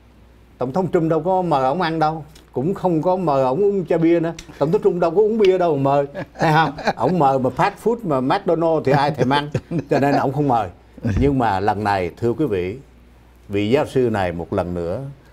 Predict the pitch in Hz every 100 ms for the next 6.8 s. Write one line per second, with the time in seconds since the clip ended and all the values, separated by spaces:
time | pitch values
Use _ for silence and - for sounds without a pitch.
0 | - - _ _ _ - - - 113 196
1 | 160 143 - - 110 104 101 113 180 -
2 | - - - - - - - - 117 110
3 | 107 180 113 117 - - 143 101 92 95
4 | - - - 101 147 120 113 127 - 101
5 | 95 92 143 151 - - - _ 90 92
6 | 87 - - - - - 95